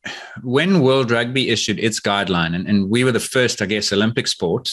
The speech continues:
to say that trans women can't play women's rugby in our events, we had to allow all the unions to either accept or not those guidelines, because every country in the world has different legislations and, and policies.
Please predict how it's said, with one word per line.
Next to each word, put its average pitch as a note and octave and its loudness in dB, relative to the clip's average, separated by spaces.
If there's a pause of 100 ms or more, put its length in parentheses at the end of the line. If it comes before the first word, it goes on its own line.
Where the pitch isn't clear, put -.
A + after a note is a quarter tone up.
(100)
to F#2+ 0
say A2 0
that F#2 -4
trans G#2 -2
women G2 0
can't G#2 -2
play G2+ -2
women's F#2 0
rugby F#2 -2 (440)
in A#2+ 0
our A2+ 0
events, G2+ -2 (520)
we B2 0
had C#3+ -2
to B2+ 2
allow G2+ 0
all G#2 -2
the G#2 -4
unions F#2+ 0
to G#2 -10
either G2+ 2
accept - -4
or G2 -2
not G2 -2
those F#2+ -2
guidelines, A2+ -4
because - -4 (640)
every A#2 0
country A2 0
in G2+ 2
the G2 0
world G#2 2
has F#2+ -2
different G#2 -2
legislations G#2 2
and, E2+ -6
and F#2 -10
policies. A#2+ -4